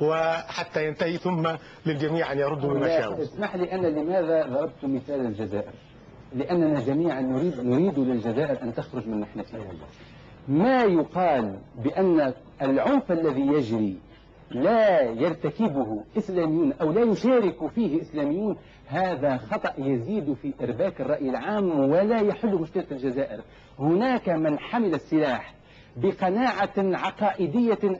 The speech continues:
Speaker 2: أيديولوجية تحمل صفة الإسلام، وقال: "أنا أقاتل هؤلاء من أجل الإسلام وإقامة الدولة الإسلامية".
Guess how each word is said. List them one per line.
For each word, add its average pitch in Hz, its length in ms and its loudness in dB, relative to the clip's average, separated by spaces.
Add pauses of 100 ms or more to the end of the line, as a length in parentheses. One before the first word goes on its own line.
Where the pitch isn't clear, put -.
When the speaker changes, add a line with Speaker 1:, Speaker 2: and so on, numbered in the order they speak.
Speaker 2:
أيديولوجية 196 1120 0
تحمل 208 440 0
صفة 202 360 -4
الإسلام، 156 540 -2 (260)
وقال: 220 500 2
"أنا 214 360 2
أقاتل 196 840 0
هؤلاء 214 680 2
من 190 320 0 (100)
أجل 226 360 -2
الإسلام 226 680 0
وإقامة 220 500 -2
الدولة 208 380 0
الإسلامية". 170 480 -4